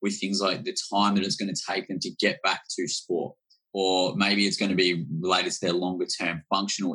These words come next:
outcomes. If it's, we're talking about something like knee osteoarthritis or, you know, other populations. So there's still a time and a place and a purpose for doing these tests.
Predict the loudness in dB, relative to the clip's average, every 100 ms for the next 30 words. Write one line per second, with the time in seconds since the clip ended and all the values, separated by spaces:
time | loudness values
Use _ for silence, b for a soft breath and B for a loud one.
0 | -2 -2 -4 -10 -8 -6 -8 -10 _ 0
1 | 0 0 -2 -6 -4 -4 -2 -2 -2 0
2 | -2 -2 0 -2 0 0 2 0 0 0
3 | -2 0 0 0 -2 -6 -6 -6 b b
4 | _ -4 0 0 0 0 -2 2 2 2
5 | 0 -4 -2 0 0 2 6 6 6 2
6 | 0 0 -2 0 0 0 -6 -8 -4 -2
7 | -2 -4 -6 -4 -2 0 -2 -4 -8 -4
8 | -2 0 -2 -8